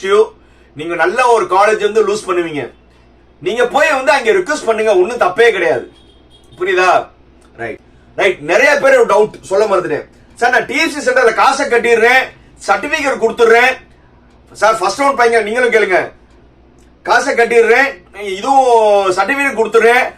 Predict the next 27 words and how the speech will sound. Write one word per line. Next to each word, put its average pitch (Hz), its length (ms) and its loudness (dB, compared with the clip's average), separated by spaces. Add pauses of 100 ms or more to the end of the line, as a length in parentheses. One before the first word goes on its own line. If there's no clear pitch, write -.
(140)
அது 247 220 -2
எப்படி 240 340 2
சார்னா?" 262 320 2 (220)
அதை - 220 0
பத்தி 269 200 -2
நீங்க 254 220 -2
கவலைப்படாதீங்க. 214 760 0 (420)
நீங்க, 208 220 0
அஹ், 180 840 2 (440)
எந்த 214 280 -2
காலேஜ்ல 233 360 0
வந்து 233 220 2
மறுபடியும் 233 380 2
போய் 226 140 -2
ஜாயின் 220 240 0
பண்ணீங்களோ, 226 480 0 (360)
நீங்க 208 280 -4
டி 269 160 -4
எஃப் 285 100 -2
சி 262 180 -8
ல - 20 -6
கட்டின 247 500 0
காசை 226 280 2
மைனஸ் 233 400 -2
பண்ணி 233 180 -4
கட்டினா 220 380 0
போதும். 214 520 0